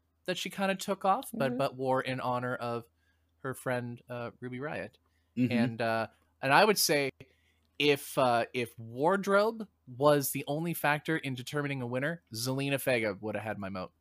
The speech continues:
Speaker 3: Mm-hmm.
Speaker 2: Yeah.
Speaker 1: Zelina Vega.
Speaker 3: Yep.
Speaker 1: Zelina Vega had, uh, had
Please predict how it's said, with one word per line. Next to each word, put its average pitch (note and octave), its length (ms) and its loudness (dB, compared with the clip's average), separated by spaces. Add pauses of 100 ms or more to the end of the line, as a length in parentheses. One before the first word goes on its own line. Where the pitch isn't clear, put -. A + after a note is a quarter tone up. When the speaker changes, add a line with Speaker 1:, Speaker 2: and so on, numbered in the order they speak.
(1160)
Speaker 3:
Mm-hmm. B2+ 260 2 (240)
Speaker 2:
Yeah. F2+ 160 -2
Speaker 1:
Zelina C3+ 340 0
Vega. B2+ 520 4 (120)
Speaker 3:
Yep. E3+ 220 2
Speaker 1:
Zelina D3 320 -4
Vega A#2+ 520 2 (160)
had, A2 560 0 (220)
uh, G2 380 -2 (1080)
had A2+ 420 0